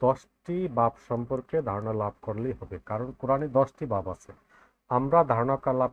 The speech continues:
করব নয়টি সম্পর্কে, কারণ নয় নম্বর, এক থেকে দশ নম্বর গ্রুপের মধ্যে নয় নম্বর গ্রুপটি কোরআনে মাত্র তিনবার ব্যবহৃত হয়েছে।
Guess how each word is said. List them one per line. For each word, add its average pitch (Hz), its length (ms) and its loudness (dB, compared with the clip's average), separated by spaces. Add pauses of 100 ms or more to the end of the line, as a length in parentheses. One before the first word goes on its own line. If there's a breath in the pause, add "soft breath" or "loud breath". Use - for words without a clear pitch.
(120)
করব 143 180 -2 (400)
নয়টি 139 300 2 (100)
সম্পর্কে, 98 500 -10 (180)
কারণ 110 300 -2 (960 soft breath)
নয় 135 240 6
নম্বর, 117 260 2 (140)
এক 127 60 -2 (120)
থেকে 151 200 0 (140)
দশ 123 100 2 (120)
নম্বর 135 220 -2 (100)
গ্রুপের 139 400 0
মধ্যে 151 280 0 (420)
নয় 127 200 2
নম্বর 156 220 0 (100)
গ্রুপটি 113 380 -4 (180)
কোরআনে 127 260 -2 (100)
মাত্র 117 200 -6 (160)
তিনবার 156 420 -2
ব্যবহৃত 110 380 0
হয়েছে। 90 240 -12